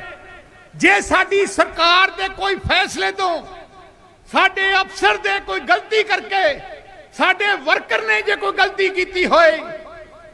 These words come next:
ਸਾਡੀ ਪਾਰਟੀ ਤੋਂ ਕੋਈ ਗਲਤ ਫੈਸਲਾ ਹੋਇਆ, ਸਾਰਾ ਕੁਝ ਪ੍ਰਧਾਨ ਹੋਣ ਦੇ ਨਾਤੇ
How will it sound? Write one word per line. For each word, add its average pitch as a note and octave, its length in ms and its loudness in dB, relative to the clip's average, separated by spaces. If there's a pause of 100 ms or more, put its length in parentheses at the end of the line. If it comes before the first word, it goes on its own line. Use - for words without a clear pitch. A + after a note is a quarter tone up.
(240)
ਸਾਡੀ F4 280 2
ਪਾਰਟੀ G4+ 500 0
ਤੋਂ G#4 160 -6
ਕੋਈ G#4 160 -8
ਗਲਤ G4+ 300 -4
ਫੈਸਲਾ E4+ 380 -2
ਹੋਇਆ, D#4+ 360 2
ਸਾਰਾ E4 520 0
ਕੁਝ G4 240 -8
ਪ੍ਰਧਾਨ D#4+ 440 -2
ਹੋਣ D#4+ 180 -6
ਦੇ D#4 80 -4
ਨਾਤੇ D4 460 2